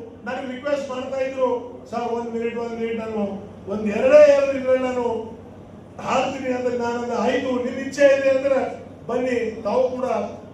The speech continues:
ತಮ್ಮ ಹಾಡು ಹಾಡಿ" ಅಂತ ಪಾಪ ಬಹಳ ಒಳ್ಳೆ ರೀತಿಯಿಂದ ತಾವು ಕೂಡ ಹಾಡಿದ್ರಿ. ಅದ್ರ ಜೊತೆಯಲ್ಲಿ ನಮ್ಮ ಮೇಡಮ್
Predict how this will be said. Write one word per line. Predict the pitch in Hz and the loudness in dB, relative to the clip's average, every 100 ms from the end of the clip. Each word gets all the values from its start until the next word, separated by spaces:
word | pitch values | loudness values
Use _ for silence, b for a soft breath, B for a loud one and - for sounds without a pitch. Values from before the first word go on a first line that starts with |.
| - - 233 | -20 -8 -4
ತಮ್ಮ | 233 233 220 208 - - - - - - - | 0 0 0 -2 -6 -12 -16 -18 -18 -18 -6
ಹಾಡು | 226 247 220 | 0 4 4
ಹಾಡಿ" | 214 254 240 | 4 4 4
ಅಂತ | 233 - 220 | 4 0 -2
ಪಾಪ | 226 220 - | -4 -2 2
ಬಹಳ | - 269 - 214 - - - - | 6 6 4 -2 -10 -16 -16 -6
ಒಳ್ಳೆ | 208 330 320 | -2 0 0
ರೀತಿಯಿಂದ | 285 277 269 262 233 - - - - | -2 -4 0 2 2 0 -4 -12 -8
ತಾವು | - 233 240 233 | -2 0 0 0
ಕೂಡ | 202 | 2
ಹಾಡಿದ್ರಿ. | 202 208 220 226 220 220 - - | 2 2 -2 -4 -4 -6 -8 -8
ಅದ್ರ | 190 220 220 | -4 0 0
ಜೊತೆಯಲ್ಲಿ | 226 254 262 254 240 | 2 4 4 2 -2
ನಮ್ಮ | 214 208 | -2 0
ಮೇಡಮ್ | 262 254 | 0 0